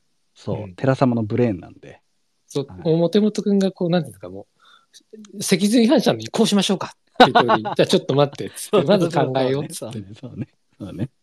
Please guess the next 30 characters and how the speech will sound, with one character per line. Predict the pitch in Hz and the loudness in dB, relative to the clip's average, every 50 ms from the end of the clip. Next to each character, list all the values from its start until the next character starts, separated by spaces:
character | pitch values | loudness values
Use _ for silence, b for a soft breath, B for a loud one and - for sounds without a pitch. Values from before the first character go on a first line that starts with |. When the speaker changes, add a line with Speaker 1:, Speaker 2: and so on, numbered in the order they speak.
| _ _ _ _ _ B B B B B | _ _ _ _ _ B B B B B
Speaker 2:
脊 | - - 180 170 175 - - 247 202 | 6 6 6 6 6 0 -2 -2 -2
髄 | - - 165 160 160 151 - | 2 2 2 2 2 2 -2
反 | 151 135 123 | -8 -8 -8
射。 | - - - - B B B B B | -10 -12 -16 -16 B B B B B
そ | B - 127 113 | B -2 0 2
う | 101 87 | 2 2
ね、 | 82 98 | 0 -2
そ | - 120 98 | -6 -6 -8
う | 85 | -8
ね。 | 87 - | -10 -16
そ | - - 92 80 | -14 -14 -14 -14
う | |
そ | - - - | -14 -16 -18
う | - | -18
そ | - - - | -18 -20 -20
う。 | - _ _ _ _ _ | -20 _ _ _ _ _
そ | - 120 | -4 2
う、 | 104 | 2
だ | 127 120 | 4 4
か | 120 | 4
ら | 104 | 2
意 | 120 | 2
外 | 170 226 226 | 0 0 0
と | - 202 | -2 -6
キ | - - 208 196 170 | -10 -10 -8 -4 -4
ー | 135 | -4
マ | 113 98 | -4 -6
ン | 90 87 82 | -10 -16 -20
は | 85 80 - | -20 -20 -20
ね、 | 85 87 82 78 - | -20 -20 -20 -20 -20